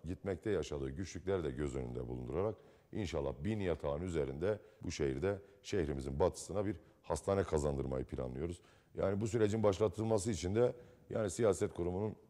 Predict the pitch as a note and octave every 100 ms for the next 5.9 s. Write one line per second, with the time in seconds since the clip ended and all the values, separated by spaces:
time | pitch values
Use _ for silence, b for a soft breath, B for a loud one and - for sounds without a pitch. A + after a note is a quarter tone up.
0 | - A#2+ G#2+ E2+ D2 C#2+ C#2+ C2+ - E2+
1 | F#2+ F#2+ F2 C#2+ C2 B1+ - F2+ G#2 A2+
2 | - B B G#2+ G2+ F2 D#2+ C#2+ D2 G2+
3 | - B B - F#2 E2 D#2 C#2+ B B
4 | B - D#2+ B2 B2+ C3+ C3 A2 G2+ F#2
5 | F2 E2 F#2 A2+ A#2+ F#2+ G#2+ G2+